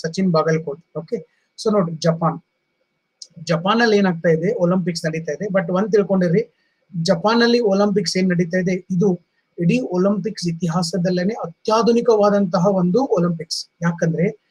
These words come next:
ಜಪಾನ್ದಲ್ಲಿ ಮೊದಲೇ ಜನಸಂಖ್ಯೆ ಬಹಳ ಇದೆ.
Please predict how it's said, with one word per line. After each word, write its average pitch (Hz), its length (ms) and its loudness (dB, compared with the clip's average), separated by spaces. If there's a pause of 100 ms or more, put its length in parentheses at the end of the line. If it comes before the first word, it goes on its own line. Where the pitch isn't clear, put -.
(280)
ಜಪಾನ್ದಲ್ಲಿ 208 560 2
ಮೊದಲೇ 185 320 2
ಜನಸಂಖ್ಯೆ 180 500 0
ಬಹಳ 175 220 -2
ಇದೆ. 165 260 -2